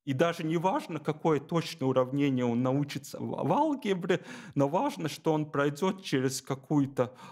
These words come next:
абстрак-, м, тренировку абстрактного мышления на таком уровне.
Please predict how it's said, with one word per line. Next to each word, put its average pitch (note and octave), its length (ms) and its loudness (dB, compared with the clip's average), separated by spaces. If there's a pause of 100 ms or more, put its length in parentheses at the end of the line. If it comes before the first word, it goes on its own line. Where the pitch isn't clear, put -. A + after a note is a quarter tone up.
абстрак-, D3 680 -4
м, C#3 500 -12
тренировку D3+ 640 2
абстрактного A#2 800 -4
мышления D#3+ 720 0
на C#3+ 160 0
таком B2+ 520 -4
уровне. - 460 -10